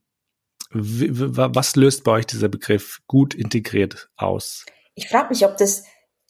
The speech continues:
Speaker 2: überhaupt noch im, in einem ernsten Kontext verwendet wird. Weil wenn ich das höre, ich hab tatsächlich auch so im Vorfeld,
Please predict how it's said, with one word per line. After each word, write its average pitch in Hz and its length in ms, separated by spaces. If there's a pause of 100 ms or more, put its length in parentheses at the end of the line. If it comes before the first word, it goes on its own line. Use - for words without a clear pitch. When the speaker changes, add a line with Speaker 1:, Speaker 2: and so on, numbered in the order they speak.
(100)
Speaker 2:
überhaupt 214 360
noch 202 120
im, - 220
in 185 140
einem 170 280
ernsten 214 440
Kontext - 580
verwendet 180 540
wird. 160 500 (320)
Weil 180 120
wenn 220 100
ich 311 120
das - 260
höre, 220 240
ich 226 100
hab 240 120
tatsächlich 226 480
auch 190 140
so 185 440 (300)
im 185 140
Vorfeld, 226 560